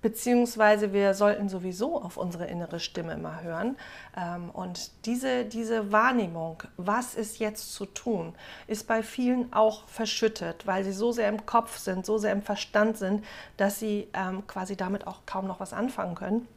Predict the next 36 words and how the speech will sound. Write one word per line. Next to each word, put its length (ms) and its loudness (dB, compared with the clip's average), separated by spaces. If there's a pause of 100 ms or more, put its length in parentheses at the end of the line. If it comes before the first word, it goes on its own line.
(760)
Und 160 2
jetzt 200 2
gilt 160 6
es 200 0
halt 220 0
auch 280 2 (300)
in 60 0
diesem, 380 0 (760)
ja, 240 -2
Zeitenwandel, 920 2 (160)
dies 200 -2
zu 80 -6
erkennen 580 -2 (200)
und 280 0
diese, 480 0 (140)
dieses 300 -2
auch 180 -2
zu 160 -6
stärken. 640 2
Also 500 -2 (140)
manche 380 4
sind 180 -2
ja 120 0
sehr 140 -2
gut, 280 -4
die 120 -4
haben 160 0
schon 220 -4
eine 160 -6
richtig 300 -8
gute 240 -8
Intuition 680 -2 (440)
und, 340 6
äh, 320 6 (160)
ja, 320 6
wissen, 400 2